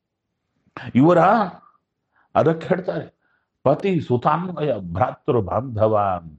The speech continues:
ಅತಿ ವಿಲಂಘ್ಯತೆ ಹಿ ಅಚ್ಯುತಾಗತ." ಎಲ್ಲ ಬಿಟ್ಟು, ಬಿಟ್ಟು, ಬಿಟ್ಟು ಹೋಗತಕ್ಕಂಥ ಈ ಎಲ್ಲ ಸಂಸಾರವನ್ನ ಒಗೆದು ನಿನಗಾಗಿ ಬಂದ್ರಯ್ಯ. ನೀನೇ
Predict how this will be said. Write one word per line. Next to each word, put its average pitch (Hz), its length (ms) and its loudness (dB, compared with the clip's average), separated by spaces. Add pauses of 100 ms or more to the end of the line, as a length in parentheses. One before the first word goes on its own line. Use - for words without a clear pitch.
ಅತಿ 110 200 -4
ವಿಲಂಘ್ಯತೆ 151 840 -2
ಹಿ 82 220 -16 (340)
ಅಚ್ಯುತಾಗತ." - 840 -12 (1120)
ಎಲ್ಲ 151 220 4
ಬಿಟ್ಟು, 135 400 -2
ಬಿಟ್ಟು, 113 340 -4
ಬಿಟ್ಟು 113 340 -4
ಹೋಗತಕ್ಕಂಥ 117 800 -2 (240)
ಈ 71 40 -18 (180)
ಎಲ್ಲ 185 320 0
ಸಂಸಾರವನ್ನ 120 840 -2 (420)
ಒಗೆದು 123 1000 2
ನಿನಗಾಗಿ 82 600 -6
ಬಂದ್ರಯ್ಯ. 90 580 -6 (1200)
ನೀನೇ 254 800 2